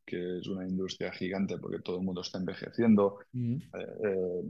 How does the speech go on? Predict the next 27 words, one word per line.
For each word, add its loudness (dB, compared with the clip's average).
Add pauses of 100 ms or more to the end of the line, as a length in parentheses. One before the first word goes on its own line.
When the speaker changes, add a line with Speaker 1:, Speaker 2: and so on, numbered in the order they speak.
(180)
Speaker 1:
cuando -4
te -2
pones -2
a 4
explorarlo, 2
yo, 0
por 0
ejemplo, 2
no 6
lo -2
sabía -2
porque -2
yo -4
no, -4
no, -10 (140)
nunca 0 (260)
pensé 0
en, -2
en, -4 (300)
Speaker 2:
Mm. -2
Speaker 1:
en 0
ir -2
a 0
la, -4 (280)
a -4
ese -4
segmento, 0